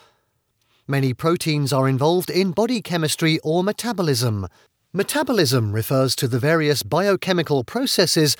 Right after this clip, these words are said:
which take place in the body. This includes the breakdown of carbohydrates, fats, and proteins in food, and the release, use, or storage of energy.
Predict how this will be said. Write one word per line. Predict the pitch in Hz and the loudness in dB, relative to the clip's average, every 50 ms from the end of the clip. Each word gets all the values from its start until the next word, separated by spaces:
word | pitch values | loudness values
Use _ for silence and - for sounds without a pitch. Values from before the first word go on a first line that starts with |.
| - - | -6 -6
which | 196 - - - | -6 -6 -6 -6
take | - - 247 247 - - | -4 -4 -4 -4 -6 -8
place | - - 262 254 170 - - - | -8 -6 -4 -2 -2 0 0 0
in | 127 131 | 0 0
the | 147 156 | 0 -2
body. | - 220 220 170 156 131 113 104 92 87 _ _ _ _ _ _ _ _ _ _ _ _ _ | 0 -2 0 0 0 0 0 -2 -4 -8 _ _ _ _ _ _ _ _ _ _ _ _ _
This | - 139 127 - 135 | -2 -2 0 0 -2
includes | 123 117 - 127 127 139 135 123 - | -2 -2 0 0 0 0 0 -2 -2
the | - 156 151 | -2 -2 -2
breakdown | 127 - 175 208 214 - - 185 160 151 143 139 | 0 0 0 0 0 0 0 0 2 2 0 0
of | 135 - | -2 -2
carbohydrates, | - 156 143 135 127 135 143 139 214 254 240 170 165 160 135 117 110 - - - - _ - | 0 0 0 2 2 0 -2 -2 -2 -4 -2 -2 0 0 0 0 0 0 -2 -2 -2 _ -12
fats, | - - 240 240 208 - - - - - | -6 -4 -2 -2 -2 0 0 0 0 0
and | 170 190 226 214 - | 0 -2 -2 -4 -4
proteins | - 233 240 233 - 214 196 180 160 135 147 | -2 -2 -2 -2 -2 -2 -2 0 0 0 0
in | 147 143 | 0 -2
food, | 123 - - 269 247 185 147 131 110 - - - _ - | -2 -2 -2 -2 0 0 0 0 -2 -6 -10 -18 _ -6
and | - 139 143 | -4 -2 -2
the | 143 143 | 0 0
release, | 160 175 190 240 262 240 208 - - - - - _ - | 0 0 0 0 0 0 0 0 -2 -2 -4 -6 _ -8
use, | 127 151 208 226 220 - - - - | -4 -2 -2 -2 -2 -2 -4 -4 -4
or | - 165 185 208 | -2 -2 -2 -2
storage | - - - 254 254 240 180 147 123 - | -2 -4 -4 -2 -2 0 0 0 0 -2
of | 160 151 | -2 -2
energy. | 214 226 208 165 127 139 131 120 107 98 90 | 0 0 0 0 0 0 0 0 -2 -2 -6